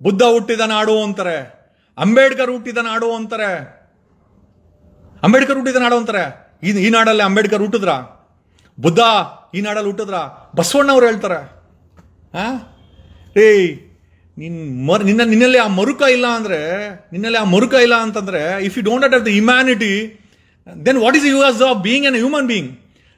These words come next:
ನೀವು ಮನುಷ್ಯರಾಗಿ ಏನ್ ಪ್ರಯೋಜನ? ಈ, ಈ ನಾಡಲ್ಲಿ ಕರ್ನಾಟಕದಲ್ಲಿ ಬಸವಣ್ಣ ಹುಟ್ಟಿದ್ರ?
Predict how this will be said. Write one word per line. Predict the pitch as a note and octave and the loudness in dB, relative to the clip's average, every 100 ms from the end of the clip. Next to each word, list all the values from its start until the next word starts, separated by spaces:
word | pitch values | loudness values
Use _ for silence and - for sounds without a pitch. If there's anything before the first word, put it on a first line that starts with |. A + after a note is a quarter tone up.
| G3 | 0
ನೀವು | A#3+ | 2
ಮನುಷ್ಯರಾಗಿ | G3 D#4 C#4 D4+ C4 | 2 2 2 0 2
ಏನ್ | B3+ | 0
ಪ್ರಯೋಜನ? | A#3+ G#3+ G3 F#3 F3+ C3+ - _ _ _ _ _ - | 0 -2 -2 -6 -8 -10 -18 _ _ _ _ _ -2
ಈ, | B3 G3+ C#4+ | 2 4 4
ಈ | |
ನಾಡಲ್ಲಿ | C#4+ C#4 C4+ | 4 2 0
ಕರ್ನಾಟಕದಲ್ಲಿ | B3 A3 C4 B3+ A#3+ A#3 A#3 A3+ | -2 -4 -4 -4 -4 -4 -6 -6
ಬಸವಣ್ಣ | F#3+ F#3 B3+ C4 | -6 -6 -2 0
ಹುಟ್ಟಿದ್ರ? | B3 A#3+ | 2 2